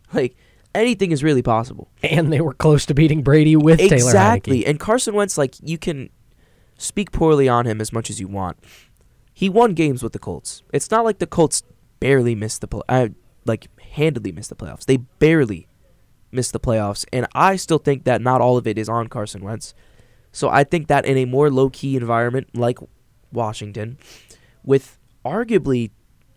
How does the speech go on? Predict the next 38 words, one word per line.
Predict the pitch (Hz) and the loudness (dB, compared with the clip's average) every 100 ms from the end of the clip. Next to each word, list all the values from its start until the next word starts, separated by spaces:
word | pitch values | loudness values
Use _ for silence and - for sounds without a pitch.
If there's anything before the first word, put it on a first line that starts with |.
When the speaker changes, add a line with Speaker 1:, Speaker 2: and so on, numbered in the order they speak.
| _ | _
Speaker 1:
a | 123 | -8
more | 117 131 | -4 -4
talented | 131 131 127 117 113 | -4 -6 -4 -4 -8
defense | 95 104 - 92 92 - - _ - | -12 -14 -12 -16 -16 -18 -20 _ -2
and | 180 254 226 | 0 0 -2
definitely | - 180 - 226 139 | -2 -2 0 -2 -2
better | 147 156 147 | 0 2 0
playmakers, | - 127 104 - 80 - _ _ _ _ _ _ _ - | 0 -4 -4 -8 -16 -18 _ _ _ _ _ _ _ -2
Jonathan | 139 202 233 | 0 0 -2
Taylor | 196 185 180 | -2 0 2
is | 160 | 2
a | 143 | 2
dog, | 127 90 92 - _ _ _ _ _ _ _ _ | 0 -4 -6 -10 _ _ _ _ _ _ _ _
but | 123 113 _ _ _ _ _ _ | 0 0 _ _ _ _ _ _
Terry | 147 185 | -2 0
McLaurin | 180 123 - 131 107 87 - _ _ _ | 0 -4 -2 -2 -2 -6 -16 _ _ _
is | 104 80 - _ _ _ _ _ _ _ | -14 -14 -16 _ _ _ _ _ _ _
head | - - 160 | -20 -4 -2
and | 135 | -2
shoulders | - 123 110 | -2 0 0
above | 104 92 _ - | -6 -10 _ -4
any | 143 143 | -2 -2
other | 113 90 | -4 -8
receiver | 98 - 113 98 | -10 -8 -8 -10
on | - | -14
the | |
Colts. | - - - - _ _ _ _ _ _ _ _ _ - | -16 -18 -18 -20 _ _ _ _ _ _ _ _ _ -12
Speaker 2:
I | 392 | -6
don't | 349 | -2
know | 262 | -2
if | - | -2
I'd | 110 | -4
say | - 101 | -4 -6
head | - 113 | -4 -4
and | 101 | -6
shoulders, | - 104 98 - | -6 -6 -6 -10
but | 101 | -12
probably | - 175 185 135 120 113 113 | -6 -6 -6 -6 -2 -2 -4